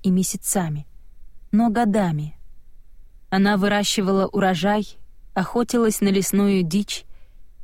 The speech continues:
и приняла магию как часть своего естества. А еще родила четверых детей на той самой кровати,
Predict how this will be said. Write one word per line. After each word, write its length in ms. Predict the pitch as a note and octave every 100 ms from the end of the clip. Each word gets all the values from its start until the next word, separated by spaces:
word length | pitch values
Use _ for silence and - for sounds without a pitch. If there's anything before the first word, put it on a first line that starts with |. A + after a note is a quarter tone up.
| G#3
и 60 |
приняла 440 | G3 G3+ G#3 A#3 C#4
магию 560 | B3+ C4 A3+ A#3+ A#3+
как 220 | - G#3+ -
часть 380 | - A3 -
своего 340 | - G3 F#3+ F3+
естества. 800 | F#3 F#3 - F3 - - E3 D#3 - - - - - - - - - -
А 80 | G3
еще 640 | F3 E3+ - - G3+ C#4 - - - - -
родила 460 | G3 F#3 G3 B3+
четверых 540 | - C4+ A3+ B3 C4 A3+
детей 500 | G3 - A3+ B3+ - - - -
на 140 | G3+ G3
той 200 | G#3+ G#3+
самой 360 | - G#3 G3
кровати, 640 | F#3 F#3 F3+ G#3+ - A#3